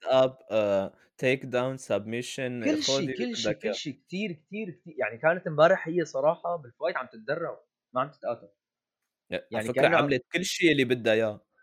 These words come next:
Speaker 1: شي تعمل لها تيك داون، شي تخبطها على راسها، شي ترفسها رفسة، عرفت شلون؟
Speaker 2: صحيح، صحيح، صحيح. بس الشي اللي عجبني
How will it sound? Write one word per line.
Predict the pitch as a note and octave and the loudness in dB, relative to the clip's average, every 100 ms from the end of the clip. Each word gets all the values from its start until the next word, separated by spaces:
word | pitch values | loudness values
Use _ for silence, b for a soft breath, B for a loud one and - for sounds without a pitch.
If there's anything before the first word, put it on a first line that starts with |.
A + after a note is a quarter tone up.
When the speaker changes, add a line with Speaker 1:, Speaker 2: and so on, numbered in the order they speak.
| _ _ _ | _ _ _
Speaker 1:
شي | - C#3 | -6 0
تعمل | C3+ A#2 A#2 | 2 2 2
لها | G#2 | 0
تيك | G2 B2 B2 | 2 2 2
داون، | - A#2 A2+ A2+ | 0 0 -2 -4
شي | - G#2+ | -10 -10
تخبطها | - B2+ - F2 | -6 -8 -2 -2
على | F2 A#2 | 2 2
راسها، | A#2 - A2+ | 2 -2 -4
شي | A2+ F2+ | -4 -8
ترفسها | - E2+ F2 - F2+ | -8 -8 -8 -8 -2
رفسة، | A2+ - - A2+ G2+ | -4 -4 -6 -6 -4
عرفت | F#2 F#2+ | -6 -8
شلون؟ | - A#2 B2 B2+ E3+ _ | -10 -8 -8 -10 -16 _
Speaker 2:
صحيح، | - A2 C3+ C3 G2+ | -8 -6 -4 -4 -6
صحيح، | - G#2+ G#2+ G#2+ - _ | -16 -16 -14 -16 -18 _
صحيح. | G2+ G#2 _ _ | -18 -18 _ _
بس | C3 - | -8 -6
الشي | - C4 D4+ | -6 -4 0
اللي | C4+ F3 | 4 4
عجبني | C3 D#3+ F#3+ G3 | 4 0 -2 -6